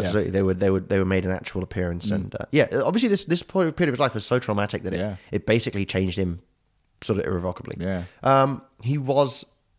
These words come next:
Speaker 1: insular and had a lot of troubles and stuff as a young child.
Speaker 2: All right.
Speaker 1: He definitely had groups of friends, and he was quite serious. But if people were interested in the same things he was interested in, he had, was a very passionate speaker to them.
Speaker 2: Mm-hmm.
Speaker 1: And, you know,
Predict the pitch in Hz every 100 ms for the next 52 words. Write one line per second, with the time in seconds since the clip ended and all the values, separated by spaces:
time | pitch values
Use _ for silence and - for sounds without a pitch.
0 | _ _ _ _ _ _ _ - - -
1 | 147 - 156 147 - 117 110 101 107 113
2 | 101 - 107 117 113 117 - 117 - -
3 | 107 107 107 101 113 113 117 - 85 95
4 | - 135 131 - _ - 226 226 147 123
5 | - 123 - - 104 120 202 226 - _
6 | _ - 113 113 - 110 127 123 - 127
7 | - 123 127 160 196 - - - _ 127
8 | 127 165 160 151 131 127 117 120 120 127
9 | - 113 107 113 107 107 101 120 113 110
10 | - 107 113 110 113 113 113 113 123 151
11 | 123 - 95 - 107 - - 110 - 110
12 | 117 110 113 107 104